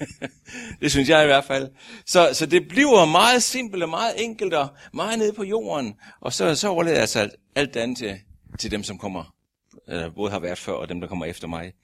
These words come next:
Der er en, en, en, øh, en salme i vores salmebog.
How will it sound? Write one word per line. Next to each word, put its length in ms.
Der 80
er 180
en, 200
en, 160
en, 220
øh, 360
en 120
salme 380
i 20
vores 220
salmebog. 480